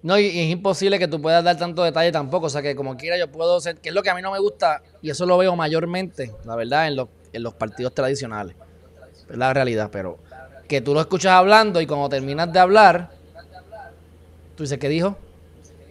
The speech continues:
O sea, a veces no dicen nada, o a veces simplemente se oye bien bonito, pero realmente no hay sustancia. Entonces, si tú no tienes un plan específico,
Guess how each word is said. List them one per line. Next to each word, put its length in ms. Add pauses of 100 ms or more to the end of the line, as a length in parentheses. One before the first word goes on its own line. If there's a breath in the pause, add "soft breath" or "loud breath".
(500)
O 40
sea, 280
a 200
veces 200
no 80
dicen 240
nada, 300
o 80
a 40
veces 200
simplemente 420
se 140
oye 240
bien 180
bonito, 360
pero 140
realmente 340
no 60
hay 60
sustancia. 340
Entonces, 200
si 60
tú 60
no 80
tienes 200
un 80
plan 200
específico, 680